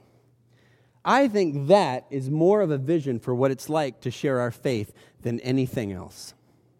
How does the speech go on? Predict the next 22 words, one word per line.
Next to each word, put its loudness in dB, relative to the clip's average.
The -6
Spirit 2
is -4
organizing, 2
measuring, 0
guiding, 4
directing, 2
and -2
He 0
just -2
needs -2
us -4
to -4
follow -2
the -4
steps -10
that -8
He's -6
laid -6
out -10
for -20
us. -20